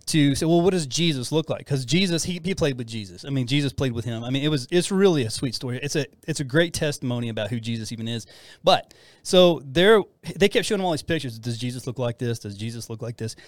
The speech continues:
And I was gonna show up, but I think there's gonna be a copyright issue, so I didn't. You can go look it up. Um, but Aki Ann, she was another little girl that had an experience with Christ. Now, instead of her dying, she had,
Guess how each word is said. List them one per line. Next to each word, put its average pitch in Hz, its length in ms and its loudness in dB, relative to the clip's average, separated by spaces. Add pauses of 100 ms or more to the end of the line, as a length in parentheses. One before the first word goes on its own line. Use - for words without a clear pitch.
(200)
And 135 120 -4
I 143 40 2
was 233 260 6
gonna 220 180 0
show 196 260 2
up, 185 140 0
but 160 80 0
I 160 40 4
think 185 180 -4
there's 170 140 -4
gonna 156 120 -4
be 139 60 -4
a 117 40 -10
copyright 135 520 -6
issue, 127 220 -8
so 123 140 -6
I 120 60 -2
didn't. 131 200 -4
You 147 80 -2
can 165 80 -4
go 156 80 2
look 151 240 0
it 131 80 -2
up. 135 200 -2 (360)
Um, 147 280 0 (280)
but 143 180 -2
Aki 165 380 2
Ann, 117 280 -2 (180)
she - 140 0
was 185 120 4
another 175 200 2
little 160 200 -2
girl 117 340 -4 (400)
that 135 420 4 (140)
had 135 480 0 (400)
an 143 100 0
experience 160 480 0
with 123 100 -8
Christ. 131 240 0
Now, 131 120 -2
instead 139 220 -4
of 147 80 -4
her 147 80 -2
dying, 123 600 -4 (420)
she 269 280 0
had, 151 520 6